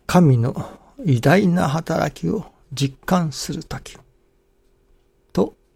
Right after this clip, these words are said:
あります。神様の偉大な働き。その神様の偉大な働きを身近に感じさせていただきながら、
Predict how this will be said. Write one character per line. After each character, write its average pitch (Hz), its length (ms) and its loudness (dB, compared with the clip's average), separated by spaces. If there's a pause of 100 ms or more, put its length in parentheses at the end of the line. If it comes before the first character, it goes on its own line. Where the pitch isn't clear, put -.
(180)
あ 139 80 0
り 143 100 -6
ま - 140 -8
す。 - 260 -12 (1200)
神 139 220 4
様 113 280 -2
の 120 240 -2 (140)
偉 123 80 -4
大 175 240 2
な 190 160 0
働 - 400 -8
き。 - 200 -18 (2500)
そ - 240 6
の 202 240 10 (240)
神 240 240 2
様 131 340 4
の 135 280 2 (720)
偉 131 100 0
大 190 240 4
な 220 200 2
働 - 460 0
き - 140 -6
を - 240 -2 (460)
身 139 160 6
近 202 320 0
に 196 260 2 (800)
感 175 320 4
じ 175 220 -2
さ - 220 -2
せ 165 140 -2
て 165 200 -2
い 175 140 -4
た 170 120 2
だ 160 140 0
き - 160 -8
な 165 140 -2
が - 120 -6
ら、 - 160 -10